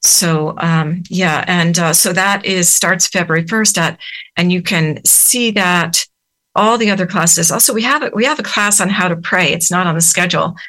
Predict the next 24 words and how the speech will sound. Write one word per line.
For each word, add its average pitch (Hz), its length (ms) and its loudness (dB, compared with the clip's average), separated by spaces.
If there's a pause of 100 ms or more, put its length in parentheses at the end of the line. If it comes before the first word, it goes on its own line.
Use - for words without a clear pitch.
(320)
right 180 160 -2
now, 180 100 2
but 165 80 -2
that's 180 220 0
interesting 175 420 0
that 147 80 -2
you - 60 -4
said - 260 0
that. 147 220 -2 (580)
And 208 180 2
then 226 300 2
we 214 140 0
have 233 560 0
a 185 320 2
shift - 760 0
fair 165 300 0
coming 160 400 -4
up. - 200 -6 (380)
It's, 185 380 0
uh, 180 240 0
it's 190 180 0
called 196 240 0
the 185 60 -4
Shift - 480 0